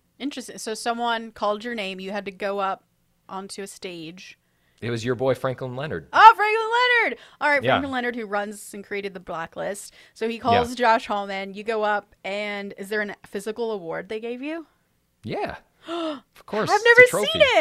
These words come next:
Speaker 1: it! Oh, it's awesome! What was your speech? Were you
Speaker 2: I don't
Speaker 1: prepared?
Speaker 2: <laughs> No, not at all.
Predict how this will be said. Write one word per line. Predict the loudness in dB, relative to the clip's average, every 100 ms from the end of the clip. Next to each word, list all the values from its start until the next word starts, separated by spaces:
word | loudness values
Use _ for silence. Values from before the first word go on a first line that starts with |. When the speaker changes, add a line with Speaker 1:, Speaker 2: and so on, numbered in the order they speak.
| 2
Speaker 1:
it! | 0
Oh, | 4 4
it's | 4 0 0 0 0
awesome! | 0 0 -6 -14 _ _ _ _ -2
What | 0
was | 0
your | -4
speech? | -6 -4 -2 -2 -2 -4 -4 _ _ _ _ _ _ -20 -20 _ -14
Were | -10
you | -6 -4
Speaker 2:
I | -4
don't | 0
Speaker 1:
prepared? | 0 0 -4 -4 -4 2 0 0 -4
Speaker 2:
<laughs> | 0 2
No, | 4 4 2
not | 4 4 6
at | 4
all. | 4 4 4 2